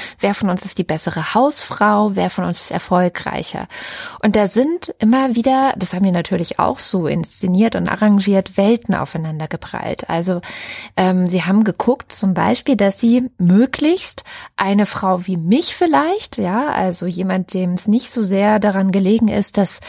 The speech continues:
jede Ecke in der Wohnung sauber ist und jedes kleine Fitzelchen von Dreck immer sofort beseitigt wird, die haben sie dann vielleicht getauscht mit einer, die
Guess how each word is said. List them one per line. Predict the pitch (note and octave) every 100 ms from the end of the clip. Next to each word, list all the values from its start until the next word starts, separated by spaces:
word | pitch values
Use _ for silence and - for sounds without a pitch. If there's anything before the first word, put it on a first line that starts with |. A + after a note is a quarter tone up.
| - -
jede | - F3+ B3+ B3+ G3 -
Ecke | A3+ - A3
in | G3 G3
der | F#3 E3+
Wohnung | F3+ G#3+ G3+ F#3
sauber | F#3+ D#3+ G#3+ B3+ B3+ -
ist | G#3+ G#3 -
und | F#3
jedes | - G3 A3 -
kleine | - F#3 F#3
Fitzelchen | - - C4+ - - A3 - A3+ A3 - - -
von | - F#3+ F#3+
Dreck | F#3+ G3 B3+ -
immer | - G#3 G#3+
sofort | F#3+ - G3 G3+ - -
beseitigt | E3+ - A#3 C4 C4 - -
wird, | G#3 G#3+ - - - -
die | B3
haben | C#4
sie | C#4
dann | G#3+ A3
vielleicht | A#3+ G#3+ G3+
getauscht | - - G3 A3+ -
mit | G3
einer, | - F#3+ G3 G#3
die | F#3 F3 F3